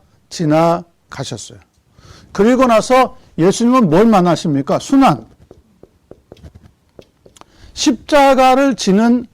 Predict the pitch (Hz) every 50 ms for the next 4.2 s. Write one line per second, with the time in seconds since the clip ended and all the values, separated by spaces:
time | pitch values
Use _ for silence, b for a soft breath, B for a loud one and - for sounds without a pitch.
0 | _ _ _ _ _ - 131 143 151 165 202 214 226 240 220 - - - 160 156
1 | 165 156 147 170 180 190 170 147 135 - - 147 127 143 190 b b b b b
2 | b b b - - - 294 330 320 320 320 320 302 - - 254 208 160 151 120
3 | 95 - - _ _ _ _ _ _ _ - - 233 220 214 202 196 214 226 247
4 | 254 247 220